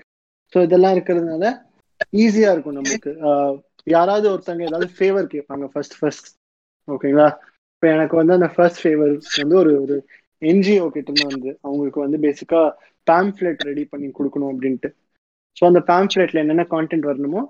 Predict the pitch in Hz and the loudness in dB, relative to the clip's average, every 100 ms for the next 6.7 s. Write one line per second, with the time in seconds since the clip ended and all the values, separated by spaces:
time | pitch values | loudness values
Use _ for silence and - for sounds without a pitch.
0 | _ 156 151 151 151 165 156 156 156 143 | _ -4 -2 0 2 2 0 -4 -6 -4
1 | 135 135 175 214 - 147 143 160 156 147 | -4 -4 -6 -6 -2 0 0 0 0 -2
2 | 156 _ _ _ - 160 156 - 165 151 | -6 _ _ _ 2 4 4 2 2 2
3 | 147 _ 143 151 240 - _ _ - 147 | 0 _ -6 -4 -6 -10 _ _ -14 -12
4 | 147 139 143 _ 147 147 160 151 160 156 | -10 -10 -14 _ -4 0 0 2 2 0
5 | 147 147 147 143 139 - 226 _ 151 139 | -4 -4 -4 -6 -6 -10 -12 _ -4 -2
6 | 135 - 151 151 139 147 - | -2 -6 0 0 0 -2 -4